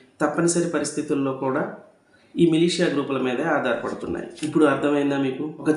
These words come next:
చిన్న పిల్లవాడు మన చేతిలోని స్మార్ట్ ఫోన్ కోసం తన బాల్యాన్ని కోల్పోతున్నాడు లేదా చనిపోతున్నాడు. మనం వాడుతున్న కంప్యూటర్ కోసం, మన కోసం వేరే ఎవరో చనిపోతున్నారు. ఇది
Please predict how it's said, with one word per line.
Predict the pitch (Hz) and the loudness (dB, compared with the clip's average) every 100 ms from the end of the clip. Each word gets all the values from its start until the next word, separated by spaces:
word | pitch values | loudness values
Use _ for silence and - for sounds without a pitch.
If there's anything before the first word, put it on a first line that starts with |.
| 156 | 4
చిన్న | 156 | 2
పిల్లవాడు | 156 143 143 135 120 113 - - | 2 0 2 0 -2 -6 -12 -6
మన | 127 135 151 | -2 0 0
చేతిలోని | 165 170 170 | 0 2 2
స్మార్ట్ | - 151 139 | 2 -2 -4
ఫోన్ | - 135 123 | -4 -4 -4
కోసం | 127 123 110 - - - | -4 -4 -6 -10 -12 -6
తన | 131 | -2
బాల్యాన్ని | 123 127 143 147 | 0 2 2 0
కోల్పోతున్నాడు | 143 135 131 135 131 131 131 131 - | 0 -2 -2 -4 -2 -2 -2 -6 -10
లేదా | - 120 123 | -6 -4 -2
చనిపోతున్నాడు. | 127 131 117 110 - 62 - - - | -4 -4 -4 -6 -8 -10 -10 -10 0
మనం | 123 135 160 170 | 2 4 4 4
వాడుతున్న | 147 - 139 131 120 123 | 2 0 0 0 -2 -4
కంప్యూటర్ | 143 139 147 139 135 | -4 -2 0 -2 -4
కోసం, | 135 123 - 120 - - - - | -6 -6 -6 -8 -10 -14 -16 -4
మన | 120 131 | 0 0
కోసం | 151 147 135 120 | 0 -4 -4 -4
వేరే | 120 127 131 | -2 -2 0
ఎవరో | 123 123 135 131 | -2 -4 -4 -6
చనిపోతున్నారు. | 117 113 98 87 - - - | -6 -8 -8 -10 -12 -12 -6
ఇది | 151 | -2